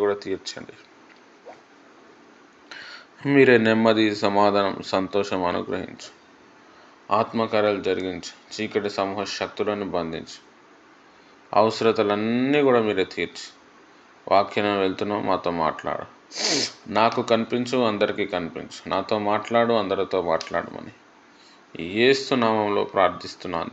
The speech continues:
తండ్రి, ఆమెన్. మంచిది. దేవుని బిడ్డలకి నా హృదయపూర్వక వందనాలు. మనము వాక్యం చూసుకుందాం. ఈరోజు ప్రకటన గ్రంథం తొమ్మిదో అధ్యాయాన్ని మనం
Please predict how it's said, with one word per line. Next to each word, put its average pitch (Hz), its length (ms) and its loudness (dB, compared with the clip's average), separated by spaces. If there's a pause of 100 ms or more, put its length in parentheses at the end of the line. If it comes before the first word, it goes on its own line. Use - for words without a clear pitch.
తండ్రి, - 240 -6 (600)
ఆమెన్. 92 420 0 (1500)
మంచిది. 120 380 0 (440)
దేవుని 113 220 4
బిడ్డలకి 107 440 4
నా 101 180 0
హృదయపూర్వక 92 640 -4 (640)
వందనాలు. 95 520 -2 (1700)
మనము 107 320 0 (300)
వాక్యం 107 560 2
చూసుకుందాం. 98 460 -8 (420)
ఈరోజు 120 440 2 (280)
ప్రకటన 113 380 2 (100)
గ్రంథం 110 340 0
తొమ్మిదో 107 400 -2 (100)
అధ్యాయాన్ని 87 460 -6 (120)
మనం 87 220 -6